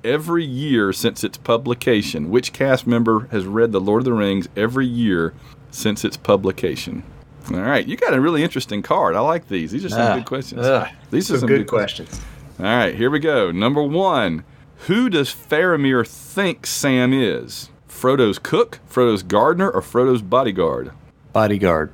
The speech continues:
Speaker 1: Ding, ding, ding, ding, ding, ding. Yes, 'cause he says, "He's my gardener," <laughs> in a classically funny bit, which I love. Yes, there you go. "Is this your bodyguard?" "He's my gardener."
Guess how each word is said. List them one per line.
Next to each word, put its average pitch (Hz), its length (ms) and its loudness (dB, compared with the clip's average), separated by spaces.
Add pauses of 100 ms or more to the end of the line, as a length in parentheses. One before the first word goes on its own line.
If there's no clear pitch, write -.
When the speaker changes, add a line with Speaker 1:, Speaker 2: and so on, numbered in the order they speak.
(380)
Speaker 1:
Ding, 381 120 4
ding, 403 120 -2
ding, 403 140 0
ding, 403 140 -2
ding, 403 140 -2
ding. 403 160 -4
Yes, 202 540 2 (320)
'cause 131 220 2
he 135 100 2
says, 123 480 2
"He's - 180 -12
my 160 140 -6
gardener," 175 560 2 (400)
<laughs> - 460 -4
in 202 60 4
a 185 60 4
classically 165 600 -2
funny 120 260 0
bit, 131 360 -2 (100)
which - 160 -6
I 113 80 -2
love. 107 320 0
Yes, 71 260 -4
there 92 220 -2
you 104 80 -2
go. 87 260 2 (800)
"Is - 80 -8
this - 160 0
your 101 60 -2
bodyguard?" 131 640 -2 (120)
"He's 135 120 -6
my 185 120 -6
gardener." 202 440 -8